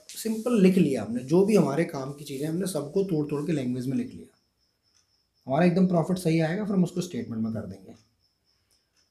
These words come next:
पचास लाख प्लस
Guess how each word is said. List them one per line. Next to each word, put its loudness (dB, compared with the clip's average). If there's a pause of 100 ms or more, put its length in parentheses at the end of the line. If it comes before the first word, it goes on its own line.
(220)
पचास -4
लाख -4 (1800)
प्लस -6